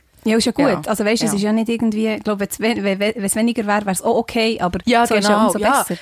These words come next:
Speaker 2: Es gibt immer wieder Wellen, wo es plötzlich, weiss auch nicht, ich glaub, so auf und ab.
Speaker 1: Ja.
Speaker 2: Es gibt so Statistiken.
Speaker 1: Aber
Speaker 2: Und
Speaker 1: weißt du,
Speaker 2: ich so einmal im Jahr anschauen und dann siehst du dann so,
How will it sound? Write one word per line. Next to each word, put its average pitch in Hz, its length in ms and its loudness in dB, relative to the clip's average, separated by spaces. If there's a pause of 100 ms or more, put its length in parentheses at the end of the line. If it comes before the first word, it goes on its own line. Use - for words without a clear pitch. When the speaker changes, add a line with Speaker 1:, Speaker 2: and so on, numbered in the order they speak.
Speaker 2:
Es - 120 -4
gibt 269 160 -2
immer 254 220 2
wieder 214 180 -4
Wellen, 220 460 2
wo 190 60 -2
es 185 100 -10
plötzlich, 202 500 -4
weiss 180 180 -6
auch 208 100 -6
nicht, 247 260 -4
ich 165 80 -16
glaub, 208 160 -6
so 196 100 -6
auf 202 260 -8
und 190 200 -6
ab. - 400 -10 (460)
Speaker 1:
Ja. 214 260 2
Speaker 2:
Es 254 60 2
gibt 269 140 0
so 233 80 0
Statistiken. 214 1040 -4 (180)
Speaker 1:
Aber 233 120 0
Speaker 2:
Und 262 60 2
Speaker 1:
weißt 311 120 4
du, 311 40 2
Speaker 2:
ich - 60 -2
so 220 200 0
einmal 214 420 -4
im 202 100 -6
Jahr 220 260 0
anschauen 294 600 0
und 226 100 -6
dann 254 60 -6
siehst 262 240 -2
du 262 40 -2
dann 240 100 0
so, 220 200 -4